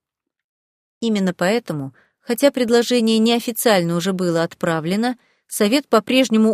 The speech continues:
упирался, не желая признавать возможность такого союза. Алекс долго бился над решением проблемы, потихоньку находя всё новые аргументы в пользу этого брака.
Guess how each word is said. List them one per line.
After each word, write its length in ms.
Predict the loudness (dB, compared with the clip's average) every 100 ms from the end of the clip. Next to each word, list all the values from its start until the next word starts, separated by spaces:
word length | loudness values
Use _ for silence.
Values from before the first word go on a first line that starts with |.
| 0
упирался, 680 | 0 2 4 2 2 0 0
не 120 | 2
желая 360 | 2 2 2
признавать 540 | 2 0 0 2 2 2
возможность 640 | 2 2 0 0 -4 -2
такого 360 | -4 -2 -4 -2
союза. 560 | -2 -4 -6 -8 -12 -14 _ _ _ _ 0
Алекс 360 | 2 2 0
долго 380 | 0 0 2 2
бился 320 | 2 2 2
над 180 | 2 2
решением 480 | 2 2 2 2 2
проблемы, 580 | 2 0 0 0 -2 -6 _ _
потихоньку 600 | -4 -2 0 0 0 0
находя 400 | 0 2 2 2
всё 240 | 0 0 2
новые 400 | 2 2 4 4
аргументы 540 | 2 0 0 -2 -4
в 80 | -4
пользу 360 | 2 4 4 0
этого 300 | -2 -4 -4
брака. 480 | -4 -4 -6 -12